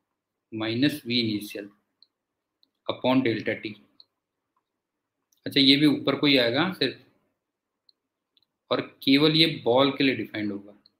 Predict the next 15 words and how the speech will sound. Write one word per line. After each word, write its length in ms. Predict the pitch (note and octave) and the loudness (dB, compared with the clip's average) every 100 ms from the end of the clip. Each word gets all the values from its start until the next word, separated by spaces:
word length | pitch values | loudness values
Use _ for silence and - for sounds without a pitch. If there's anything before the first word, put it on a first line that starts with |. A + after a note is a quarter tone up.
| _ _ _ _ _ _ _ _ _ _ _ _ _ _ _ _ _ _ _ _ _ _ _ _ _ - | _ _ _ _ _ _ _ _ _ _ _ _ _ _ _ _ _ _ _ _ _ _ _ _ _ -6
और 240 | G#2+ G#2+ - _ _ C#3 | -4 -6 -10 _ _ 2
एफ 200 | C#3+ C3+ | 2 2
एवरेज 440 | A2 A2 G#2 - - - _ _ _ _ _ _ _ _ _ _ _ _ _ _ _ _ _ _ _ _ _ _ _ | 0 -2 -6 -10 -20 -20 _ _ _ _ _ _ _ _ _ _ _ _ _ _ _ _ _ _ _ _ _ _ _
एम 220 | B2+ C#3 D3 | 2 4 6
into 320 | C3+ C#3 E3 E3 C3+ | 4 2 -2 -4 0
ए 140 | C#3 | 2
एवरेज 360 | C3 A#2 A#2 G#2+ | 2 0 -2 -4
आएगा। 280 | G2 G2+ G2+ _ _ _ _ _ _ _ _ _ _ _ _ _ _ _ _ _ _ _ _ | -6 -10 -18 _ _ _ _ _ _ _ _ _ _ _ _ _ _ _ _ _ _ _ _
और 180 | A#2+ B2 | -2 0
अगर 220 | - C3 | 0 0
मैं 180 | C3+ C#3 A2+ | 0 0 0
बॉल 300 | A#2 B2 C#3 C3+ | 0 2 0 -2
के 60 | |
लिए 120 | C3+ C3+ | -4 -2
कहूँ 320 | G#2+ G#2 | -4 -4